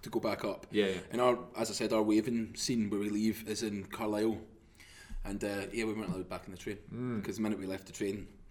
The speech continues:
Speaker 1: that was us.
Speaker 2: Of course, you, you come off the train.
Speaker 1: And then we got on our own train, uh, with a couple of, couple of celebratory beers. 'Cause I had to,
Speaker 2: Yes.
Speaker 1: I'd, I'd cast, personally had to cast my mates in it as well.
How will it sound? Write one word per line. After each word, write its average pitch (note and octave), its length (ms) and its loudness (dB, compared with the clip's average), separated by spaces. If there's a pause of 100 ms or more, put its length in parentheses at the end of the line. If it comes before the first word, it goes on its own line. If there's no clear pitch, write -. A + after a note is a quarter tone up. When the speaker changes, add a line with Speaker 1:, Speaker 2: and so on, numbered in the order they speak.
Speaker 1:
that F#2+ 140 -6
was - 100 -8
us. A#2 160 -6
Speaker 2:
Of G#2+ 80 2
course, G#3 300 12
you, C3 180 8
you D3+ 160 4
come D#3+ 140 8
off D#3 140 8
the E3+ 60 6
train. F#3+ 240 8 (200)
Speaker 1:
And A#2+ 100 4
then B2+ 140 8
we B2+ 80 6
got B2 220 10
on B2 60 8
our B2 100 10
own B2 180 12
train, C3+ 400 6 (200)
uh, A2 180 8
with G#2+ 380 -2
a A2+ 40 -6
couple A2+ 340 2
of, G#2 160 -2 (220)
couple B2+ 320 4
of A2 80 4
celebratory A#2+ 600 6
beers. C#3 480 4
'Cause - 180 4
I E3+ 100 12
had F#3 120 10
to, E3+ 80 10
Speaker 2:
Yes. D3+ 280 10
Speaker 1:
I'd, - 80 -2
I'd D3 280 8
cast, - 680 8 (360)
personally C3 440 6
had A2+ 140 0
to - 40 -6
cast G#2 380 0
my G2+ 80 2
mates G#2 320 2
in A2+ 100 2
it G#2+ 100 -2
as F#2 120 -6
well. G2+ 260 2